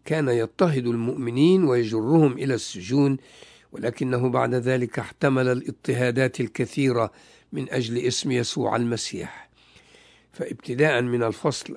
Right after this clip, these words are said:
القادم، الفصل الثالث عشر، سنتعلم عن الرحلات التي قام بها، إذ ذهب إلى دول كثيرة لينادي ببشارة الخلاص. إن الله يريد أن جميع الناس يخلصون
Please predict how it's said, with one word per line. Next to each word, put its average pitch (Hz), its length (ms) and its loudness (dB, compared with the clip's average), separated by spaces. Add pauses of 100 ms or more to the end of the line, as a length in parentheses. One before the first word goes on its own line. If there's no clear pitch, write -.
القادم، 147 580 0
الفصل 120 440 -8
الثالث 139 520 0
عشر، 127 360 -2 (340)
سنتعلم 123 840 -2
عن 117 200 -2
الرحلات 110 720 0 (440)
التي 117 360 -6
قام 143 400 -2
بها، 131 360 -2 (420)
إذ 101 100 -6
ذهب 143 420 0
إلى 131 440 2
دول 165 460 2
كثيرة 139 560 0 (500)
لينادي 117 840 -2 (300)
ببشارة 113 720 -2
الخلاص. - 720 -12 (560)
إن 185 140 0
الله 202 360 4
يريد 180 420 4
أن 147 220 2
جميع 147 420 4
الناس 135 380 2
يخلصون 147 720 -2